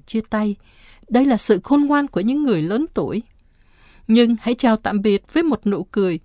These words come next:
để tạm biệt xã hội, tạm biệt những người khác. Cuộc đời của người già là một cuộc ra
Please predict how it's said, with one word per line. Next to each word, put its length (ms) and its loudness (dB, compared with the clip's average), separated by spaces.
để 180 -2
tạm 280 -4
biệt 180 -4
xã 220 -4
hội, 340 -6
tạm 200 -4
biệt 240 0
những 180 -2
người 200 0
khác. 300 -6
Cuộc 180 0
đời 180 4
của 120 0
người 220 2
già 360 -2
là 140 -2
một 160 -4
cuộc 200 -2
ra 260 -2